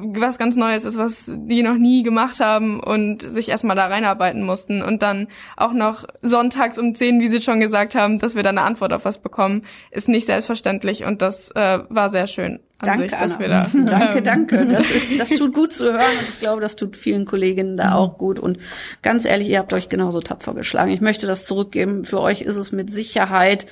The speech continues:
Speaker 2: sehr, sehr schwer gewesen und wir haben tolle Schüler, die da mitgezogen sind und ich glaube, das war ein gutes Miteinander.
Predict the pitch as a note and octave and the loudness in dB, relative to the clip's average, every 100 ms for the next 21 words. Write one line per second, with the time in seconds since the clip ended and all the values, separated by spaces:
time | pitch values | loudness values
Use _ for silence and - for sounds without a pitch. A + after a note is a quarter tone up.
0 | - - - G#3 G#3 A3 G#3+ G#3 G3+ G3+ | -20 -20 -2 2 4 2 2 2 2 2
1 | G3 G3+ G#3 G#3 F#3+ F#3+ G3 G3 G3 G#3+ | 2 2 0 -2 -2 -2 0 0 -2 0
2 | G#3+ G#3 G3 G3 G3 G3+ - F#3+ F#3 F#3 | 0 -2 -4 -2 -4 -6 -4 -2 2 2
3 | F#3 F#3+ _ - - _ A3+ A#3+ A#3+ A3+ | 2 -2 _ -20 -20 _ 2 2 0 0
4 | A3+ G3+ G3+ F#3+ F#3+ G3 G3 - F#3 - | 2 0 0 -2 -2 -4 -4 -6 -8 -8
5 | F3+ - F#3 F3+ F#3+ F#3 F3+ - F#3+ F#3+ | -12 -8 -6 -4 -4 -4 -6 -2 -2 0
6 | G3+ G3+ - G#3 G3 F#3 F3 F3+ F3+ | -2 -4 -4 -4 -2 -2 -2 -4 -8